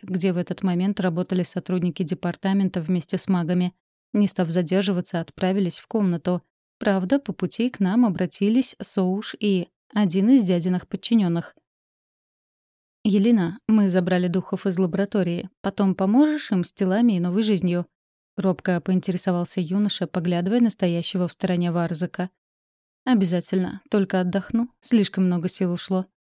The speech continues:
прошептала менталистка. Больше нас задерживать не стали. Без проблем добрались до комнаты девчонок, где сходил с ума Санья, который, заметив нас, бросился уточнять, что произошло, откуда ажиотаж,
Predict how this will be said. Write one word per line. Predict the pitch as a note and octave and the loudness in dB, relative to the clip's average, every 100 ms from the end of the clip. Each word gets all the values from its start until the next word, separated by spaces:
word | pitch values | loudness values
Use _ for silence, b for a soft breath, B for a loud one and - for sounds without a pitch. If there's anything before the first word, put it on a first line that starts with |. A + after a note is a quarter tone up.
| _ _ _ - | _ _ _ -4
прошептала | F#3 F3+ - - F3 E3+ G3 | -2 -2 -6 -6 -4 -2 2
менталистка. | A#3 F3+ G3 F#3+ E3 - - F3+ F3 _ _ _ _ _ | 2 2 0 -2 -4 -8 -6 -6 -6 _ _ _ _ _
Больше | - G#3 C#4 - | -2 0 0 0
нас | G#3+ G3 - - | 0 0 -4 -6
задерживать | F#3+ G3 E3+ F3+ F#3 F3+ - | 0 0 0 -2 -2 -2 0
не | F#3+ | 0
стали. | F3 - E3+ F3 - _ _ - | 0 -2 -2 -4 -10 _ _ 2
Без | A3 F#3 | 2 2
проблем | - F#3 F3+ F3+ G3 F#3 | -2 -2 0 2 2 0
добрались | E3+ F3+ F3 F#3+ - | 0 0 -2 -4 -4
до | F3+ | -4
комнаты | F3+ F3+ F3+ F3+ | -2 0 0 0
девчонок, | F#3+ A#3 - F#3 F3 - - | 0 0 -2 -2 -2 -4 -4
где | F#3 E3+ F3+ | -2 0 -2
сходил | - F#3 F3 F3 | -2 -2 -2 -4
с | - | -2
ума | A3 F3 | 0 0
Санья, | - G3+ F3 E3+ F3 - _ _ _ - | -2 0 0 0 -2 -4 _ _ _ -16
который, | - - F#3+ G3+ | -8 -2 0 2
заметив | F3 F#3 F3+ F3+ F3+ - | 0 2 0 -2 -6 -4
нас, | F3+ G#3 - | -4 -4 -6
бросился | G3+ F#3 F3+ - F3+ - | -2 0 0 -2 -4 -4
уточнять, | F3 F3+ - F#3 A3 - - | -4 -4 -2 0 -2 -6 -14
что | - F#3 | -6 -4
произошло, | D3+ F3 D#3+ F3 - F3 F#3+ _ _ _ | -2 -4 -4 -6 -4 -6 -6 _ _ _
откуда | B3+ A#3+ F4 A3 F#3 | -12 -2 2 2 2
ажиотаж, | E3+ F3 E3 E3+ A3+ - | 0 -2 -2 -4 -4 -6